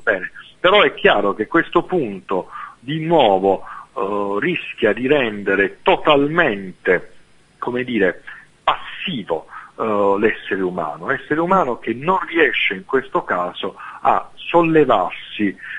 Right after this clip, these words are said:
eh, dalle sue cose. Allora, che ruolo ha l'uomo nella grazia irresistibile? Eh, in fin dei conti ha un, eh, l'ide-, cioè,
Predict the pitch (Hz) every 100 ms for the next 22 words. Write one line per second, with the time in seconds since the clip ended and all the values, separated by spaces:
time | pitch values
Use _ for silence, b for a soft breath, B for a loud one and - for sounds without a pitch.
0 | B 107 98 98 98 104 104 101 - 104
1 | 85 - 76 - 170 139 - B B -
2 | 233 214 143 104 95 95 95 98 104 107
3 | 98 95 92 92 90 95 95 - 92 90
4 | 82 - - - 78 76 80 - B B
5 | B - 123 110 107 110 113 110 107 147
6 | 135 135 151 143 127 - 110 - B B
7 | - - 90 107 101 101 113 113 107 104
8 | 101 98 98 110 107 107 101 - 113 98